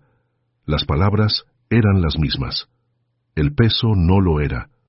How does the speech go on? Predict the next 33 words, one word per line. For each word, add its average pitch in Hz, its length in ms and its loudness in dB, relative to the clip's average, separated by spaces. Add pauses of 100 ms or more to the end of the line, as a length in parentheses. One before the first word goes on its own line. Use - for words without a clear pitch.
(100)
y 127 100 4
los 117 180 4
dos 143 260 4
lo 113 100 2
sabían, 73 580 -2 (280)
aunque 104 280 2
ninguno 104 380 4
pudiera 95 380 0
haber 87 200 0
explicado 87 600 -2
con 85 160 -2
exactitud 90 800 -2
por - 220 -6
qué. - 280 -8 (720)
Doblaron 117 460 4
en 110 100 4
direcciones 107 560 2
distintas. 64 560 -6 (760)
Leonor 113 480 4
llegó 95 320 0
a 110 40 2
la 90 120 0
sala 101 260 0
de 87 120 0
escritura 92 600 -2 (360)
y 117 100 0
se 117 140 0
quedó 107 280 2
de 123 120 2
pie 113 280 2
frente 76 340 -2
al 69 100 -2
escritorio. 69 760 -6